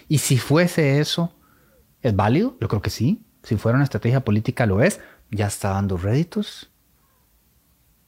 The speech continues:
Generó calma en el sector empresarial. Hoy me preguntaba Lucho, ¿cuándo hemos visto al sector empresarial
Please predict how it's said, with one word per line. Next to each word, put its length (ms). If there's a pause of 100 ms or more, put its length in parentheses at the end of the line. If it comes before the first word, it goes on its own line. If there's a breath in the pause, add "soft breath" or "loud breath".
(560)
Generó 400
calma 340
en 60
el 120
sector 360
empresarial. 640
Hoy 80
me 100
preguntaba 560
Lucho, 340
¿cuándo 320
hemos 200
visto 240
al 80
sector 280
empresarial 600